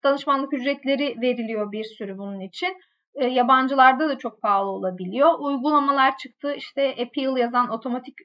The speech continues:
appeal yazan ya da size appeal gönderen siteler var.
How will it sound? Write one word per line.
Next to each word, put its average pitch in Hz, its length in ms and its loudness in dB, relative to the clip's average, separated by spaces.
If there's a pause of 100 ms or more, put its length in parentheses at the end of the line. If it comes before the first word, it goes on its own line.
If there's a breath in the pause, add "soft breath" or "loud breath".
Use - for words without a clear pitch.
(140)
appeal 254 340 -4
yazan 233 460 0 (580)
ya 247 160 -2
da 294 80 2
size 262 240 -4
appeal 269 420 0
gönderen 233 600 0 (280 soft breath)
siteler 247 600 2
var. 330 140 6